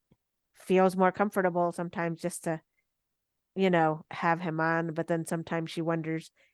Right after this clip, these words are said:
"Is it because I don't want to put in the work of having a Monday guest,"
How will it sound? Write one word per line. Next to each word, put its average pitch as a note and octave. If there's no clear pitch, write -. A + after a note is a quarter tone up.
"Is E3+
it E3+
because E3
I E3
don't D#3
want D#3
to -
put E3+
in E3
the D3
work D3+
of D#3+
having D#3+
a D3
Monday D#3
guest," -